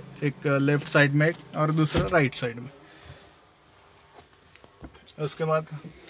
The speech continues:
नीचे अगर आप देखेंगे, तो यहाँ पे एसी vent है, जिसमें आपको illumination दिया हुआ है। और सबसे नीचे अगर देखेंगे, तो यहाँ पे आपको twelve volt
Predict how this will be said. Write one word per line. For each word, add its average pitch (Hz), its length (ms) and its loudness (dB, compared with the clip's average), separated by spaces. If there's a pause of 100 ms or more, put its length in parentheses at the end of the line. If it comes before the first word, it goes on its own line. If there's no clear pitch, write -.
(1000)
नीचे 156 280 0
अगर 170 220 6
आप 165 140 2 (280)
देखेंगे, 156 500 -4 (1900)
तो 151 140 0
यहाँ 147 340 0
पे 170 180 2 (480)
एसी 165 280 4
vent 170 300 2
है, 170 120 0 (200)
जिसमें 156 320 0
आपको 180 340 -2 (220)
illumination 165 640 0
दिया 156 180 2
हुआ 151 180 0
है। 165 80 -8 (560)
और 170 400 -6 (380)
सबसे - 360 -4
नीचे 180 340 0
अगर 180 280 4
देखेंगे, 156 500 -2 (220)
तो 147 120 -4
यहाँ 147 200 0
पे 165 160 0
आपको 160 300 0
twelve 165 380 4
volt 170 220 2